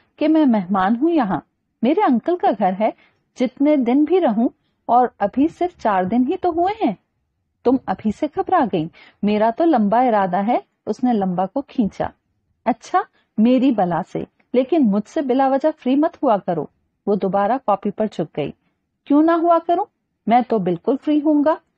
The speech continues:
वो बोला, फिर चुपचाप उसे देखने लगा और फिर लिखते लिखते उसे खबर ही ना हुई। वो आहिस्ता आहिस्ता उठा, धीरे धीरे आगे बढ़ा और कॉपी झपट ली।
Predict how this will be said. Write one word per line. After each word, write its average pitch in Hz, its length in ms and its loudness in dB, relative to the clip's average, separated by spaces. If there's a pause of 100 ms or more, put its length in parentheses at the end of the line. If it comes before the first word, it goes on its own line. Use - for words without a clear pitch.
(340)
वो 190 100 0
बोला, 170 420 -4 (340)
फिर 370 140 -2
चुपचाप 349 640 -2
उसे 330 180 -4
देखने 202 380 -4
लगा 196 320 -4 (420)
और 247 180 0
फिर 262 120 0
लिखते 220 380 -2
लिखते 208 420 -4 (260)
उसे 359 220 -2
खबर 330 360 -2
ही 349 160 -4
ना 302 120 2
हुई। 185 320 -4 (400)
वो 220 60 0
आहिस्ता 220 460 -2
आहिस्ता 196 500 -4
उठा, 208 320 -4 (440)
धीरे 330 300 2
धीरे 254 280 -2
आगे 175 340 -2
बढ़ा 185 340 -6 (480)
और 277 120 2
कॉपी 320 380 0
झपट 180 420 -4
ली। 156 140 -6